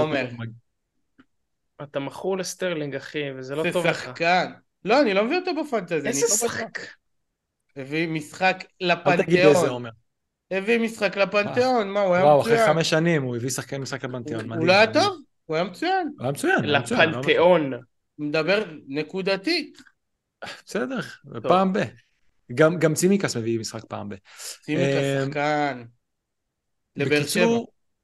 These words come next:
Speaker 1: שבע.
Speaker 3: קשרים.
Speaker 2: לא, לא, אני רק אומר, הדבר הג-, עוד ש-, משהו שעולה לי פה, זה שטרנט מאוד נמוך פה, ואנחנו רואים את זה בעיניים.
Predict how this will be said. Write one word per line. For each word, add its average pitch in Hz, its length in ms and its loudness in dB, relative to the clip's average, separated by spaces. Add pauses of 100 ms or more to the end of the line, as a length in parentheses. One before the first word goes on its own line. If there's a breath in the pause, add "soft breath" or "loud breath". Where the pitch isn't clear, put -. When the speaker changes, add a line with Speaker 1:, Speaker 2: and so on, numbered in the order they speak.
(160)
Speaker 1:
שבע. - 240 -4
Speaker 3:
קשרים. 156 520 0 (600)
Speaker 2:
לא, 208 160 6
לא, 214 120 8
אני 151 120 4
רק 160 140 0
אומר, 202 180 2 (520 soft breath)
הדבר 127 300 2
הג-, 185 240 0
עוד 175 180 2
ש-, - 60 -4
משהו 180 380 0
שעולה 123 240 -2
לי 120 140 -2
פה, 127 200 -4 (380 soft breath)
זה - 80 -10
שטרנט 151 340 0
מאוד 131 160 -2
נמוך 123 320 -6
פה, - 100 -12 (520)
ואנחנו 107 280 -10
רואים 139 180 2
את 180 60 2
זה 151 80 0
בעיניים. 127 340 -6